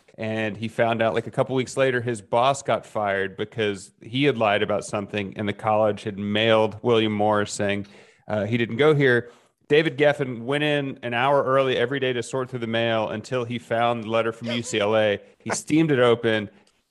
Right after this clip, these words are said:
changed it with a letter that said he had, he had gone there. He climbed the ladder.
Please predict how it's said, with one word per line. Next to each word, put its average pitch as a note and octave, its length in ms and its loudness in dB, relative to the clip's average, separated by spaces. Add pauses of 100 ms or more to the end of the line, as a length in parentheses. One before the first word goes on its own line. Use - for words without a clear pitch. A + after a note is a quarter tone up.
(140)
changed D#3+ 460 0
it C3 140 4
with A#2+ 140 -2
a A2 40 -2
letter A#2 220 2
that A2+ 140 -4
said A2 200 -10
he A#2+ 160 -2
had, A2+ 160 -4 (140)
he C3 160 -2
had C3 340 2
gone G#2+ 280 0
there. F#2+ 440 -4
He A#2 100 -8
climbed C3 360 0
the A2+ 60 0
ladder. A2+ 360 0